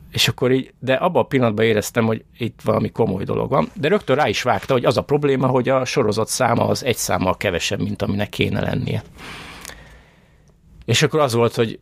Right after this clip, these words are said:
így tényleg úgy eltelt pár másodperc, de hát nyilván ez, ö, ez, ez, ez hosszú, hosszú perceknek tűnt, de minden lehetséges, ö, ö, irányból végiggondoltam a szituációt, és azt mondta, hogy "Figyelj, ez, ö,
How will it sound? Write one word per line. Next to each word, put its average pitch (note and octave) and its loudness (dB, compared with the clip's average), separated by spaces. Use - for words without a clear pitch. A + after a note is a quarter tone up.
így A2+ -6
tényleg G#2 2
úgy G2+ 0
eltelt G#2+ 0
pár G#2 0
másodperc, B2 0
de A2 0
hát A2 0
nyilván G2 2
ez, G2+ -4
ö, A#1 0
ez, - -4
ez, - -4
ez - -4
hosszú, A2 0
hosszú A#2 0
perceknek G#2 0
tűnt, C#3 0
de A2+ -4
minden G#2 2
lehetséges, G#2 -2
ö, A2 2
ö, G#2 -2
irányból G2+ 2
végiggondoltam G2+ 2
a G2+ -2
szituációt, - 0
és - -6
azt A#2 2
mondta, G#2+ 0
hogy - -4
"Figyelj, G2+ 0
ez, A2+ 0
ö, G#2+ 2